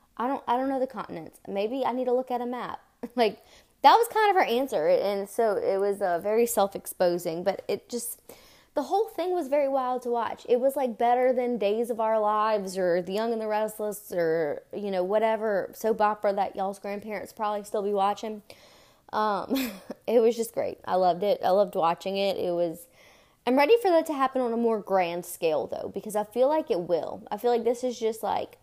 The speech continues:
so small of a victory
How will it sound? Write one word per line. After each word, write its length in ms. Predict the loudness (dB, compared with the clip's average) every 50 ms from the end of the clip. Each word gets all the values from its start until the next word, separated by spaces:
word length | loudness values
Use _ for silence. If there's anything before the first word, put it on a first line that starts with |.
| _ _ _ _ _ _ _ _ _ _ _ _ _ _ _ _ _ _
so 280 | -6 2 4 4 4 4
small 1080 | 2 -6 -4 -2 0 2 4 4 6 6 6 4 2 0 -2 -6 -14 -16 -20 -20 -20 -16 -8 -6
of 140 | -4 -4
a 80 | -2 -4
victory 800 | -2 -2 -4 -4 -2 -2 0 0 0 0 -2 -4 -6 -8 -12